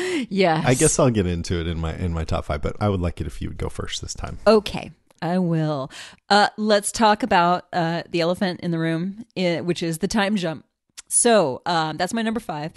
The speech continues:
Speaker 2: Mm-hmm.
Speaker 1: Uh, I love a time jump.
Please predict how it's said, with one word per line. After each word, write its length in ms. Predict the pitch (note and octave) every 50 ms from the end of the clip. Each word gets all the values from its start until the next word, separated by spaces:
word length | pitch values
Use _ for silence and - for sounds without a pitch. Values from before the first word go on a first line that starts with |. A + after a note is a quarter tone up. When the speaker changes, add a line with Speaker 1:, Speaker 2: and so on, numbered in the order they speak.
| -
Speaker 2:
Mm-hmm. 240 | - G#2+ G2+ A2+ G#2+ A#2
Speaker 1:
Uh, 240 | F3+ F3 E3 E3 D#3 - - -
I 400 | F#3 F#3 F#3 F#3 F3+ F3+ F#3 - -
love 1040 | F#3 F#3 F#3+ G3 G3+ G3+ G#3+ A3+ A#3 A#3+ A#3 A3 G#3 G3 F#3+ G3+ F#3+ F3+ F#3 G3+ A#3 _ _ -
a 400 | - F#3+ F#3 F3 E3+ F3 F3 F3 F3+
time 380 | - - B3 C4 D4+ E4 F4
jump. 400 | C4+ A#3 A#3 F#3+ F3 D3+ B2+ -